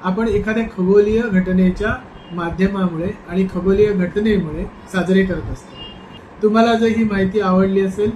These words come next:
तर तुम्ही नक्कीच माझ्या चॅनलला शेअर करा, लाईक करा आणि सबस्क्राईब करा आणि आपण पुढच्या भागामध्ये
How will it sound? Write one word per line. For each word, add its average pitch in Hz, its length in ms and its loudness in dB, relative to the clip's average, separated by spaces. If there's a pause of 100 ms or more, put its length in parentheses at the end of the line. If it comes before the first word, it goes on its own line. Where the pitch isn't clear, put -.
(460)
तर 190 80 0
तुम्ही 196 320 0
नक्कीच 196 580 -2 (180)
माझ्या 180 300 -2
चॅनलला 180 440 -2
शेअर 175 240 -4
करा, 185 340 -6 (100)
लाईक 165 220 -8 (100)
करा 180 120 -4
आणि 175 160 -6
सबस्क्राईब 175 460 -8 (100)
करा 185 220 -8 (540)
आणि 196 140 0
आपण 220 260 0
पुढच्या 214 380 0
भागामध्ये 180 540 -2